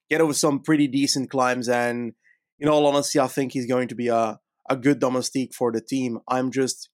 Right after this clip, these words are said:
kinda sad that he's not going to be as free as he was, but I guess that's the, that's the price a rider pays when signing up for Ineos as a domestique.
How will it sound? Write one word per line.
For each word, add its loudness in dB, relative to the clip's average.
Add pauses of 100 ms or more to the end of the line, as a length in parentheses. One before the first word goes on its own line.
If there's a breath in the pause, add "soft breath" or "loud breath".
kinda -2
sad 0
that 0
he's -6
not 0
going -2
to -10
be 0
as 0
free -4
as 0
he -2
was, 2
but -2 (140)
I -6
guess -4
that's -2
the, -2 (580)
that's 0
the 2
price 0
a 0
rider 2
pays 0
when -2
signing 0
up -6
for -4
Ineos -6
as -8
a -4
domestique. -6